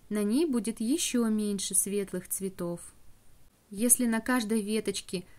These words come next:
обвести все цветы, то не будет акцента в работе,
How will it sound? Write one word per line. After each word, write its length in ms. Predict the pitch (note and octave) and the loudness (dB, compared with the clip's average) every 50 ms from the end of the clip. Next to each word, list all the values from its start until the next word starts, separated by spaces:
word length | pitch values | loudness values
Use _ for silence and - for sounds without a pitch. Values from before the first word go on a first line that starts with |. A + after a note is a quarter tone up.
| - - - | -18 -10 -6
обвести 600 | - G3 F3+ F#3 F#3 A3 G#3+ - - - A#3 G#3+ | -4 -2 -2 0 0 2 2 2 2 0 -2 -2
все 360 | - - - - A#3+ A#3 G#3+ | 0 0 2 2 2 2 2
цветы, 580 | G3+ - - - G#3 G3+ G3+ - C4 D4+ G4+ A#4+ - - - - - - - - - - - - - | 2 -2 -2 -2 -2 -4 -2 0 0 0 0 -2 -6 -18 -20 -20 -20 -20 -20 -20 -20 -20 -20 -12 -4
то 240 | - A#3 A#3 A#3 A3 | -2 0 0 0 0
не 180 | G3+ G#3 A3+ | 2 2 2
будет 320 | A3+ G#3 A#3+ A3+ A#3+ - - | 2 2 2 0 0 -2 -2
акцента 540 | A3+ - - - - D#4 G4+ G#4+ - C4+ | -4 -4 0 0 2 2 2 0 0 0
в 40 | G#3+ | 0
работе, 600 | G#3 G#3 G3+ F#3 F#3+ F#3+ F#3 F3 F3+ - - E3+ | 0 0 0 0 0 -2 -2 -2 -4 -6 -8 -10